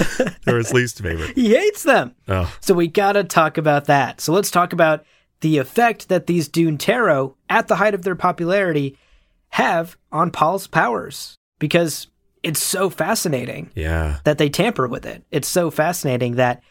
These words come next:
Speaker 1: the, this widespread use of very, very minimal amounts of prescience start to affect his major use of prescience.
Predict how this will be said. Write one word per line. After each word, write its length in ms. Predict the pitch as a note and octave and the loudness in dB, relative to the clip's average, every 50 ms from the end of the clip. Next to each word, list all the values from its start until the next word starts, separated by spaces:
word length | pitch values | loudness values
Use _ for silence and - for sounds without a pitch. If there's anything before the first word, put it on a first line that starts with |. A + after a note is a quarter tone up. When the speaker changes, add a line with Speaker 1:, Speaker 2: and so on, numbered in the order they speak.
| _ _ _ _ _ _ _ - | _ _ _ _ _ _ _ -6
Speaker 1:
the, 240 | D3 C3+ C3+ C#3+ | -2 0 2 0
this 300 | D3 C#3+ - C3+ - - | 0 0 -2 -2 -2 -4
widespread 800 | B2+ C3 - D#3+ C#3+ C#3 D3+ D#3+ D#3 C#3+ - - - D3 D3 C#3 | -10 -10 -8 -6 -2 0 0 0 0 -2 -4 0 0 2 2 2
use 420 | B2+ B2 B2 C3+ C3 B2 A#2+ - - | 0 -2 0 0 0 0 -2 -4 -8
of 200 | - - A#2+ A#2 | -10 -10 -10 -8
very, 420 | A2+ A#2 C3+ C#3 C3+ C3+ C#3 C3+ | -2 0 0 2 2 0 -2 -4
very 340 | A#2+ - C3 B2+ B2+ C3 A#2+ | -2 0 0 0 0 0 -2
minimal 580 | A2+ A2+ A2+ B2 D3+ G#3 A#3+ A3+ G#3+ G#3 G3 F3+ | -4 -4 -2 0 2 2 2 2 0 0 0 0
amounts 280 | E3+ F3+ D3+ D3 - - | -2 -2 -2 -2 -4 -6
of 80 | A#2+ | -6
prescience 600 | - - - A#2 - - C3+ B2 C3 - - - _ _ _ _ _ _ _ _ _ _ | -4 -4 -4 -4 -4 -8 -12 -12 -12 -12 -14 -16 _ _ _ _ _ _ _ _ _ _
start 280 | - - - C#3 C3 - | -6 0 2 2 2 2
to 120 | - C#3 | 0 -2
affect 360 | C3 - - B2+ B2 - - - - | -2 0 2 0 0 0 -6 -20 -8
his 500 | - - C#3 C3+ B2+ A#2+ A2 - - _ _ _ - | -2 2 2 2 2 0 -4 -8 -12 _ _ _ -8
major 480 | B2+ B2+ C3 C3 C3+ B2+ A#2+ - B2 B2 | -4 -2 0 0 0 0 -2 -4 -6 -6
use 260 | - - - C#3+ - | -6 -10 -10 -10 -10
of 100 | - C#3 | -10 -10
prescience. 600 | - D3 - - - - - - - - - | -10 -10 -10 -10 -12 -12 -12 -12 -14 -14 -16